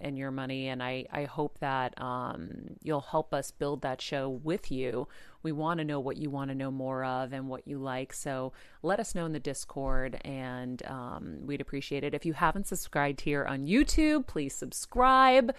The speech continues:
and we'll always be able to let you know with notifications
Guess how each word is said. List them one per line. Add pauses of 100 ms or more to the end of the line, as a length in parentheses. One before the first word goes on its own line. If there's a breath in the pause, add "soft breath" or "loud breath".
(320 loud breath)
and
we'll
always
be
able
to
let
you
know
with
notifications